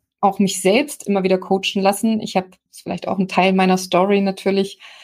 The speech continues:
ähm, nachdem ich am Anfang mein Business aufgebaut habe, natürlich viel Zeit da auch reingesteckt, hat jede freie Minute,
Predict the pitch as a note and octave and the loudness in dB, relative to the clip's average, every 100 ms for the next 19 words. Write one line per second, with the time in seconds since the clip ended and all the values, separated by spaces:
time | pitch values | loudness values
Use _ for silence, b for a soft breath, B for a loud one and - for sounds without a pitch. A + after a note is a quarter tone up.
0 | B B F#3 F3+ F#3 F#3 F#3 F#3 F3 F#3+ | B B -8 -6 -4 -2 0 0 0 -2
1 | F#3+ F#3 F3+ F3+ F#3 G3+ - G3 G3 F3+ | 0 0 2 2 0 0 -2 -2 -2 2
2 | F#3 G3+ F#3+ F#3 F#3 F#3 - F#3+ - E3+ | 2 2 0 -2 -4 -6 -4 -4 -4 -6
3 | F#3+ G3 F3+ F3 F#3+ G3 - F#3+ F#3+ E3 | -2 -2 0 -2 -2 -2 -4 -4 -4 -4
4 | F3 F3+ - F3 F3 F3 F3 G#3 G#3+ G#3+ | -4 -6 -4 -2 0 0 0 -2 -2 -2